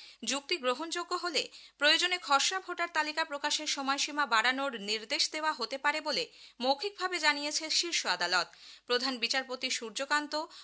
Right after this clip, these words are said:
ও বিচারপতি জয়মাল্য বাগচির ডিভিশন বেঞ্চে গতকাল এ সংক্রান্ত মামলার শুনানিতে বিএলওদের ওপর অতিরিক্ত চাপ, মৃত্যুর প্রসঙ্গ উঠে আসে। এই বিষয়টি ছাড়াও অনাথ বা পথশিশুদের কিভাবে ভোটার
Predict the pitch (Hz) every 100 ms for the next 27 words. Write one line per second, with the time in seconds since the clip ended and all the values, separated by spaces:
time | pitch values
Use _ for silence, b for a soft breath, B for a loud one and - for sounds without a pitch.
0 | - 233 247 302 302 311 269 208 208 254
1 | 294 311 269 269 294 208 220 285 294 285
2 | 269 277 285 175 B B - 247 254 302
3 | 294 220 254 320 320 339 339 311 277 277
4 | 277 269 240 233 233 262 - B B 226
5 | 247 294 320 339 320 262 277 277 226 233
6 | 339 - 311 302 214 247 - B - 226
7 | 294 370 415 302 285 247 226 294 262 -
8 | 175 170 196 170 B B - 220 233 254
9 | 311 311 311 277 247 277 - 214 247 294
10 | 269 240 233 208 208 269 277 - 277 277
11 | 277 277 - 320 320 277 233 240 277